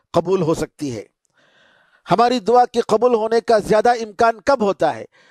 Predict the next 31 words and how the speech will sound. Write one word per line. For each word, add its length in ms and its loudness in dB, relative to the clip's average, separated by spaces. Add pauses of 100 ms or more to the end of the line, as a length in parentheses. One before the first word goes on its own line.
(120)
तो 60 -6
नबी 160 -2
करीम 240 -2
सल्लल्लाहु 420 0
अलैहि 160 -6
वसल्लम 140 -12
ने 20 -14
फरमाया, 360 -2
"जौफुल 420 -4
लैलिल 300 -2
आखिर", 340 -4 (840)
आखिरी 760 0 (180)
रात 380 0
का 160 0
जो 140 -2
दरमियाना 520 -2
हिस्सा 400 0
है, 200 -2 (340)
वो 300 2
हिस्सा 600 0 (260)
बेहतरीन 580 -4
वक्त 280 -4
है, 180 2 (340)
उसमें 760 -2 (500)
दुआ 320 0
कबूल 340 -4
होने 220 -4
का 140 0
ज़्यादा 240 -2
इम्कान 400 -6
है। 140 -18